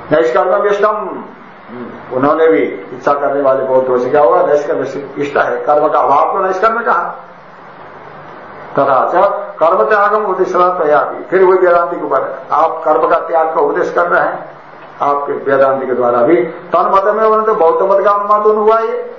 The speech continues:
ये शंका आ गई। तो कहते हैं, "न, न इत्याह", सिद्धांत का न, "यच्च कहा, यच्च बौद्ध शून्यता अभ्युपगमात अकर्तृत्व अभ्युपगमते", बौद्धों ने भी शून्यता को स्वीकार करके, तो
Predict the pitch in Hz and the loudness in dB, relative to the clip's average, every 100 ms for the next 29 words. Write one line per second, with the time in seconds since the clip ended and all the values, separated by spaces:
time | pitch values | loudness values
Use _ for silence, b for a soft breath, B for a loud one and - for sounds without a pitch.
0 | - - 135 143 131 117 - - - - | -12 -6 -4 0 0 -2 -6 -12 -16 -20
1 | - - - - - - - - - - | -20 -20 -20 -20 -20 -20 -20 -20 -20 -18
2 | - - 123 - 127 120 123 117 117 - | -18 -4 -2 0 -2 -2 -4 -6 -8 -6
3 | 127 139 175 - 123 107 117 120 127 131 | -2 -2 -2 -6 -4 -4 -4 -4 -2 -2
4 | 127 120 147 147 147 147 139 110 107 127 | -2 -2 -2 0 2 0 -2 -4 -4 -6
5 | - - - - 156 160 160 127 113 - | -8 -16 -20 -16 -12 -10 -6 -4 -4 -6
6 | - - - - - 135 214 143 160 180 | -12 -20 -20 -20 -4 2 2 2 2 2
7 | 175 135 135 151 147 - 151 156 160 127 | 0 -6 -2 0 0 -2 2 2 2 -2
8 | 139 139 139 143 151 156 147 135 147 139 | -2 -2 0 2 2 2 -2 0 0 0
9 | 143 143 143 139 143 139 143 139 143 208 | -2 -2 0 0 -2 -2 -2 0 2 4
10 | 196 139 139 - 143 147 147 147 139 139 | 2 2 2 4 2 2 0 0 -2 0
11 | 143 147 147 143 147 131 151 147 147 147 | 2 4 4 2 -2 0 2 2 2 0
12 | 147 185 127 - - - 143 - | 4 4 2 0 -8 -4 -4 -2